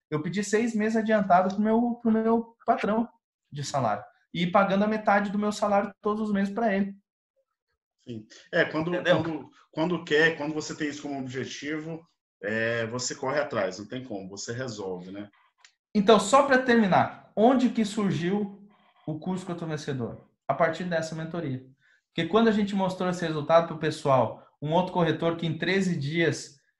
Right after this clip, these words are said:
Speaker 1: é, fez, é, sete vendas de Minha Casa Minha Vida e foi o que mais vendeu nesse lançamento, era um lançamento pequeno de Minha Casa Minha Vida.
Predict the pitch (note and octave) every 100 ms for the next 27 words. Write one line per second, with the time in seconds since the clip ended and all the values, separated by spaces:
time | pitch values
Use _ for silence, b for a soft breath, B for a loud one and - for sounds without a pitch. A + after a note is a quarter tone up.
0 | _ C3 C3+ C3+ B2+ - D#3+ D#3+ - -
1 | - C3 C3 B2+ B2+ - G3 G3+ - D#3
2 | D#3+ F3 D#3 D3+ D#3+ D3 D3+ D3 D3+ C#3
3 | C3 D#3 C#3+ C#3+ D#3 D#3 D#3 D3 F3 F3
4 | C#3+ C#3 D#3 C#3 C3 C3+ C3 C3+ C3+ E3
5 | G#3 G#3+ F#3+ G3 F3+ F3 - D3+ E3 D#3+
6 | D3 C#3 C3+ C3 B2+ D3